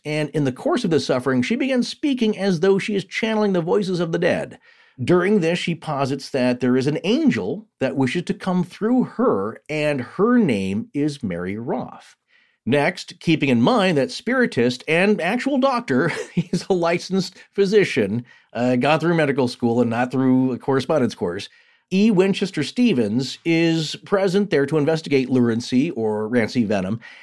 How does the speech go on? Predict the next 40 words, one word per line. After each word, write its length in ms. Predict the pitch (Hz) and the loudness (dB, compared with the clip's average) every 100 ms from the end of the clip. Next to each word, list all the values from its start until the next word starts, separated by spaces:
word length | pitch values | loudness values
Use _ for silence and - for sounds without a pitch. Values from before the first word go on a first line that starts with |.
| - _ _ | -20 _ _
and 160 | 131 131 | -2 2
he 60 | 220 | 4
was 100 | 180 | 4
brought 320 | 208 240 247 | 2 0 0
there 160 | 160 | -2
by 480 | 147 127 135 151 151 | -2 -2 0 0 -2
Mary 320 | 147 143 156 170 | -2 0 2 0
Roth's 480 | 135 123 127 - - _ | -2 -2 -4 -10 -18 _
father, 500 | - 233 147 117 123 | -4 -2 0 0 0
Asa 280 | 262 254 160 | 0 2 0
Roth, 440 | 110 90 - - _ _ _ _ - | -2 -4 -6 -18 _ _ _ _ -4
who 400 | 156 165 165 165 | 2 2 2 -2
seemingly 560 | - 320 359 269 240 | -4 -2 0 2 2
had 160 | 196 165 | 2 0
hoped 320 | 135 208 240 | 0 0 -2
to 160 | - 165 | -6 -2
intervene 540 | 170 185 139 139 190 | 0 0 0 0 0
in 260 | 147 135 127 | 0 -2 -4
Rancy's 420 | 123 143 170 160 127 | 0 0 0 -4 -2
diagnosis 880 | 143 131 110 127 170 - 95 - - | 0 0 2 2 0 -4 -6 -6 -4
and 260 | 123 123 120 | -2 0 -4
possibly 500 | 147 175 - 151 135 | -6 -8 -4 -4 -2
prevent 360 | 127 123 117 | 0 0 0
Rancy 340 | 107 101 - 113 | -4 -6 -4 -6
from 160 | 110 | -4
being 260 | 107 107 104 - _ - | -2 -4 -6 -14 _ -4
committed 540 | 139 127 175 135 123 | 2 4 4 2 0
to 100 | 139 | 0
an 60 | 123 | 0
asylum, 640 | 110 - 175 147 107 110 | 0 -2 0 0 0 0
or 360 | 113 120 127 131 | 0 0 0 -2
perhaps 460 | 127 143 143 127 - | -2 -2 -2 -2 0
worse. 380 | 175 139 127 | 2 2 -2
And 220 | 110 131 139 | -4 -2 -2
I 60 | |
just 180 | 135 143 | -2 -2
want 100 | 151 | -2
to 60 | 127 | -2
say 180 | 165 | -2
that 180 | 151 120 | -2 -4